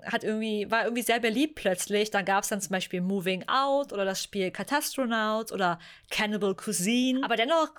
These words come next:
ähm, würden wir Overcooked nicht als Meilenstein beschreiben, weil, ähm, das Prinzip, äh, Gerichte abzuarbeiten oder,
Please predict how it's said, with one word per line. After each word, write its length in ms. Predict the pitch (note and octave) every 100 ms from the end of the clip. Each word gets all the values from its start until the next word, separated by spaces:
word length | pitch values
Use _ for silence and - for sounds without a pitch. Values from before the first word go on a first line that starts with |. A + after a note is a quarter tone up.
| -
ähm, 240 | A3 G3+ - _ G#3+ G3+
würden 300 | A#3 C4 C#4
wir 500 | B3+ A#3+ A#3+ A#3+ - - - -
Overcooked 760 | A#3 C#4+ C#4 - B3+ - -
nicht 320 | A3+ B3+ -
als 240 | G#3 G#3 -
Meilenstein 560 | G#3+ A#3+ G#3 G3 F#3+
beschreiben, 760 | F#3+ - F3+ F#3 G#3 A3+ A3+ G#3
weil, 360 | G3 G3 G3+ -
ähm, 360 | G3 F#3+ F#3 - _ _ _ _ _ _ -
das 340 | G#3 - - _ _
Prinzip, 840 | - A3 G3 - C4 D4 D4 -
äh, 200 | A2+ C3 - - -
Gerichte 500 | G#3 A#3 - A#3+ A3
abzuarbeiten 720 | G#3+ - A3 G3 G3+ G#3 G#3
oder, 320 | F#3+ F3+ F3+